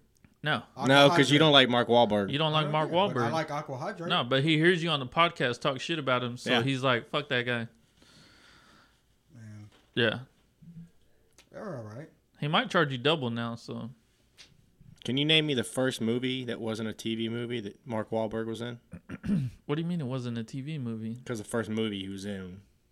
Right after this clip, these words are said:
Speaker 3: was a T V movie. That's why I said it that way. What actual movie was his first movie?
Speaker 1: Does anybody understand what he just asked?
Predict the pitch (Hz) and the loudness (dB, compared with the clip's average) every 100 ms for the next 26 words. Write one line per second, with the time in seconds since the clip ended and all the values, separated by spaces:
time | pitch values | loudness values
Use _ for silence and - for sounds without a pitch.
0 | _ 101 90 101 92 87 90 85 85 _ | _ -18 -14 -14 -14 -16 -16 -18 -20 _
1 | _ _ - 92 - 85 - 82 82 78 | _ _ -16 -16 -14 -18 -18 -20 -18 -20
2 | 82 95 _ _ _ 117 113 113 120 - | -20 -20 _ _ _ -4 -2 2 0 2
3 | 123 107 107 110 104 98 98 101 - 101 | -2 0 0 -2 -4 -6 -10 -12 -10 -12
4 | 104 110 110 101 _ _ _ _ _ _ | -12 -12 -12 -16 _ _ _ _ _ _
5 | _ _ _ _ _ _ _ _ _ _ | _ _ _ _ _ _ _ _ _ _
6 | _ 117 123 117 147 151 147 147 147 139 | _ -14 -10 -8 -8 -6 -6 -4 -6 -8
7 | 160 151 147 147 147 139 156 165 - | -8 -8 -6 -8 -10 -10 -10 -10 -14